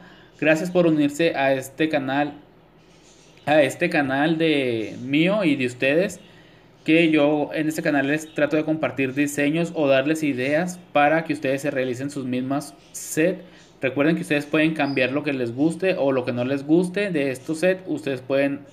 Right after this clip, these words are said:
hacer lo que quieran. Aquí como pueden ver estamos poniendo el color dorado y este color dorado de igual manera como lo hicimos con el plata lo vamos a difuminar hacia la mitad solamente.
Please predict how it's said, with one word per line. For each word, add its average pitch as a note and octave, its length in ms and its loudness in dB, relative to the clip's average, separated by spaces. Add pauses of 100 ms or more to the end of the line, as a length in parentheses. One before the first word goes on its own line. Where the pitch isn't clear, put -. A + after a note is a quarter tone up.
hacer A#2+ 280 -4
lo C3+ 120 -4
que B2+ 100 -18
quieran. A2 380 -4 (1400)
Aquí C#3 220 -2
como F3+ 220 0
pueden D#3+ 200 4
ver F3+ 140 6
estamos D#3 280 0
poniendo D3 260 2
el D#3+ 80 0
color C3+ 340 2
dorado D3 580 2
y D3 120 2
este F3+ 180 -2
color D#3 240 2
dorado D#3+ 300 4
de E3 80 4
igual C#3+ 180 2
manera D#3+ 420 2
como C#3 260 0
lo B2 60 0
hicimos C3 320 -2
con E3+ 140 0
el C3+ 80 0
plata C#3 320 0
lo D#3 100 4
vamos C3+ 280 -2
a D3 40 -2
difuminar B2 600 -4
hacia C3 240 -2
la B2+ 100 0
mitad A2+ 300 -4
solamente. D3 580 -2